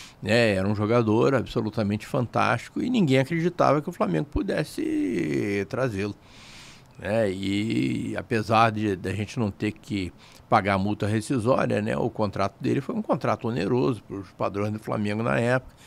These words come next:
Muita gente disse, é, até, "Não, tá vendo como eles não iam resistir, iam ter que partir pra alguma irresponsabilidade?" Duvido que paguem isso pro, pro Guerreiro. Se o Corinthians não tinha, não, não, não quis pagar, como é que o Flamengo vai pagar?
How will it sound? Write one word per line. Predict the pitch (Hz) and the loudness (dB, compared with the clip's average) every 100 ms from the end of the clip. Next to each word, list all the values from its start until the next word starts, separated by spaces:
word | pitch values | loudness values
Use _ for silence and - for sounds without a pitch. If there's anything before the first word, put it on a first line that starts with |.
| - - - - | -20 -20 -20 -6
Muita | 113 113 123 | -2 2 2
gente | 113 123 131 | 2 0 -2
disse, | 110 123 143 - 185 175 - - - - - - | -2 0 0 -4 -4 -4 -6 -20 -20 -20 -20 -8
é, | 98 98 98 92 90 90 | -2 -2 0 -2 -2 -4
até, | - - 131 135 | -6 -6 -6 -4
"Não, | 127 | -2
tá | 120 117 | -2 -2
vendo | 113 180 120 | 0 0 0
como | - 120 110 | -4 -2 -2
eles | 107 | -2
não | 113 117 | 0 2
iam | 127 | 2
resistir, | 107 117 104 90 - 151 147 110 | 2 0 -2 -6 -4 0 2 2
iam | 101 98 | 0 -2
ter | - 117 | -6 -8
que | - | -8
partir | - 98 - 131 | -6 -6 -6 -8
pra | 113 | -4
alguma | 107 107 120 | -4 -2 0
irresponsabilidade?" | 107 110 - - 107 123 113 110 98 139 147 - - - - | 0 -2 -4 -10 -6 -6 -4 -4 4 4 4 -2 -20 -18 -4
Duvido | 160 127 175 143 | -2 0 0 0
que | - | -4
paguem | 135 - 131 120 113 113 | -6 0 0 0 -2 -2
isso | 120 - - | -4 -6 -14
pro, | - - - - - - - - - | -12 -12 -18 -20 -20 -20 -20 -20 -8
pro | 120 | -4
Guerreiro. | 110 104 113 127 104 | -2 0 4 4 4
Se | - | -4
o | |
Corinthians | - 113 131 123 117 | -2 2 2 0 -2
não | 117 | -2
tinha, | 123 127 | -2 -2
não, | 117 110 107 | 0 0 -2
não, | 107 120 | -2 -2
não | 104 139 120 | -2 -2 0
quis | 131 - | 0 0
pagar, | 143 127 151 147 | 2 2 4 2
como | 143 139 | 0 -4
é | |
que | - | -4
o | |
Flamengo | 143 131 127 | -2 0 2
vai | 123 | 0
pagar? | 123 120 107 | 2 0 0